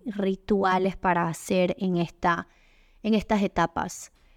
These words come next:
de tu rito de paso. Entonces iniciamos el siete de noviembre y las inscripciones están abiertas hasta el cinco de noviembre. Si compras tu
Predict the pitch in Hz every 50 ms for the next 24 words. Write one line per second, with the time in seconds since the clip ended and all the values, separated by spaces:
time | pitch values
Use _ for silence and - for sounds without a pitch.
0 | _ _ - 196 185 180 175 175 170 180 - - 208 190 190 - - - - -
1 | 180 175 175 - - 190 180 175 - 185 180 185 - - - 196 190 175 175 196
2 | 202 - - 202 190 - - - 202 202 202 - - - 214 202 190 185 - -
3 | - 214 202 190 185 185 190 190 202 202 - - - - 202 196 185 - - -
4 | 208 202 202 - - 220 208 240 - - 220 220 220 240 247 247 233 214 202 202
5 | 202 214 262 320 - _ _ _ _ _ _ _ _ _ _ _ _ _ - 247
6 | 233 233 240 247 247 220 214 196 - - 196 185 - 196 185 196 202 - - 180
7 | 170 175 175 170 165 165 - 180 160 - - - - - - 196 190 - - -
8 | 190 185 185 - 190 180 175 165 160 165 170 170 170 190 - 208 233 226 - -
9 | - - - 226 226 240 247 - - - - 202 196 196 180 196 185 202 254 262
10 | - - - - - _ _ _ - - 202 196 196 208